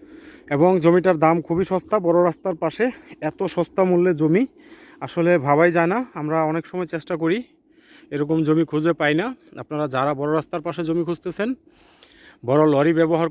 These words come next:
করবেন, বিভিন্ন ইন্ডাস্ট্রি করবেন বা বিভিন্ন, আহ, ব্যবসার সাথে জড়িত যারা,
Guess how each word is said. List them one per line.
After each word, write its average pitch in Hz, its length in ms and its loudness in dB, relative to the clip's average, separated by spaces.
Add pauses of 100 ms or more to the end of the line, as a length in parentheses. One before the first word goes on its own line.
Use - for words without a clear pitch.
করবেন, 165 260 -2 (120)
বিভিন্ন 160 240 -2 (140)
ইন্ডাস্ট্রি 165 340 -4 (100)
করবেন 165 300 0 (420)
বা 131 100 -4 (160)
বিভিন্ন, 147 280 -2 (100)
আহ, - 760 -10
ব্যবসার 135 380 0
সাথে 147 280 -2
জড়িত 143 220 2 (140)
যারা, 143 180 0